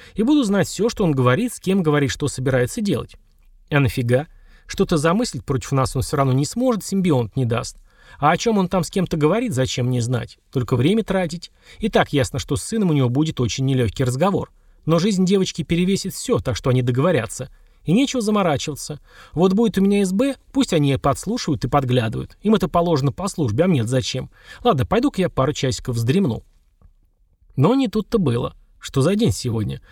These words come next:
Со мной связалась Даша Захарова. «Ник, у нас проблемы». Господи, ну что еще случилось?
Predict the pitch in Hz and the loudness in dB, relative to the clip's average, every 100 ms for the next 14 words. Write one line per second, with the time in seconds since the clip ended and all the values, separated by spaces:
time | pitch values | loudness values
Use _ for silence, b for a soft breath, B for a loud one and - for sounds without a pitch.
0 | B B 190 277 262 165 139 185 143 127 | B B -2 0 0 -2 0 0 0 -2
1 | 113 120 175 - 123 135 - - _ _ | -2 -2 -2 -2 -4 -4 -10 -20 _ _
2 | _ 226 214 170 170 - 254 226 135 120 | _ 0 2 2 -2 0 0 2 0 -2
3 | - _ - 135 127 - 117 131 151 117 | -10 _ -2 0 0 0 -2 0 0 -2
4 | 101 - 165 - 117 - | -4 -4 -4 -4 -8 -10